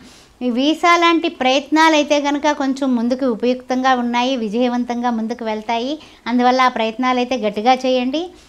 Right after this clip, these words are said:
ఆ తర్వాత ఖర్చులకు తగినటువంటి ప్రయోజనాలు అంటే ఏమిటంటే ఖర్చులు చూస్తే ఎక్కువగా ఉన్నాయి. మనకి ఈ ఖర్చులకు తగినటువంటి ఆర్థిక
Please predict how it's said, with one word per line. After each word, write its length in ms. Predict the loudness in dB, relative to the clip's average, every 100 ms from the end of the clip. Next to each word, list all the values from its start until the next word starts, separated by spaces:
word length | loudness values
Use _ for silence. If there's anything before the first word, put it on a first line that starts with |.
| _ -4
ఆ 140 | -2
తర్వాత 500 | 0 0 0 0 -2
ఖర్చులకు 880 | -2 -4 -6 -4 -2 0 0 0 0
తగినటువంటి 640 | -2 -4 -4 -6 -6 -6 -8
ప్రయోజనాలు 760 | -6 -4 -2 -2 -2 -2 -4
అంటే 220 | -6 -4
ఏమిటంటే 600 | -4 -4 -6 -4 -4 -6 -10 -18 _ -6
ఖర్చులు 400 | -4 -2 0 0
చూస్తే 240 | 0 0
ఎక్కువగా 420 | -2 -2 -2 0
ఉన్నాయి. 420 | -2 -6 -10 -14 -20 -16 -4
మనకి 320 | 0 0 0
ఈ 100 | -2
ఖర్చులకు 520 | -2 -4 -4 -4 -4
తగినటువంటి 1000 | -2 -2 -2 -4 -4 -4 -4 -4 -6 -8 -2
ఆర్థిక 400 | 0 0 0 -2